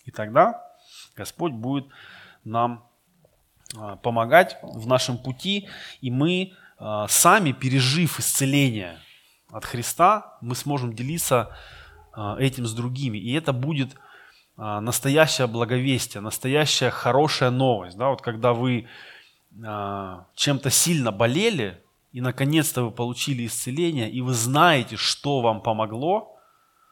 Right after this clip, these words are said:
и вы встречаете человека с подобной болезнью –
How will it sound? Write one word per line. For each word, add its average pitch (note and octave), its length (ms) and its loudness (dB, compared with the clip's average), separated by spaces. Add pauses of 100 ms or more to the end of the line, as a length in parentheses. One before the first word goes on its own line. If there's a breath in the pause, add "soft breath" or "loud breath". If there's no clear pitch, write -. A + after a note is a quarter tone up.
(260 soft breath)
и B2+ 60 -2
вы B2+ 80 2
встречаете B2+ 540 2
человека B2+ 540 0
с - 60 -8
подобной A#2 460 -2
болезнью – A#2 680 -4